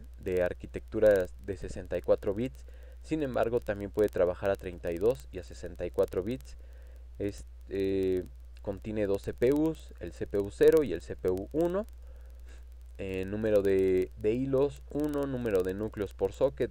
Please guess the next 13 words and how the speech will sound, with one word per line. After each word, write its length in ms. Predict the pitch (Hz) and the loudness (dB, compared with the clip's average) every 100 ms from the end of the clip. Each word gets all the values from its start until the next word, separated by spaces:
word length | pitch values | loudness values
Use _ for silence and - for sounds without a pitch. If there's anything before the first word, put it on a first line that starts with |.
| - | 4
dos. 460 | 117 151 - - - - - - - - - - 92 | 6 6 2 -12 -16 -16 -16 -16 -16 -16 -16 -12 -4
Eh, 500 | 92 92 92 90 92 - - | 0 0 0 -2 -6 -14 -8
¿qué 100 | 110 | -4
marca 460 | 110 104 - 107 107 | -2 -2 4 6 6
es? 400 | 131 120 - - | 2 -2 -8 -8
La, 640 | 92 87 85 82 82 - - - - - - - | -6 -4 -4 -4 -6 -10 -16 -16 -16 -16 -16 -12
o 240 | - 95 90 | -4 0 2
el 120 | 92 | 2
vendedor, 540 | 98 95 95 110 165 - - - - - - - | 0 2 2 4 4 0 -10 -16 -16 -16 -16 -10
más 240 | 104 101 | -8 -6
bien 220 | 98 101 | -6 -2
de 80 | 90 | -2
la, 260 | 82 78 | 0 -4